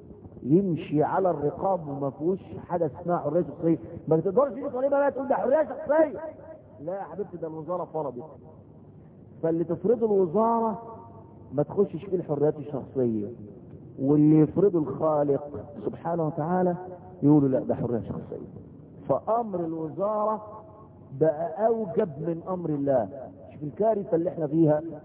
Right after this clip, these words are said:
يقول لك: "احنا مؤمنين". والله لقد كذبوا، والله لقد كذبهم أهل نفاق وضلال،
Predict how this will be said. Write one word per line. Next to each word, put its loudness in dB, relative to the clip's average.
يقول -6
لك: -6
"احنا -6
مؤمنين". 2
والله -6
لقد -8
كذبوا، -6
والله 4
لقد -2
كذبهم 2
أهل 0
نفاق 0
وضلال، 2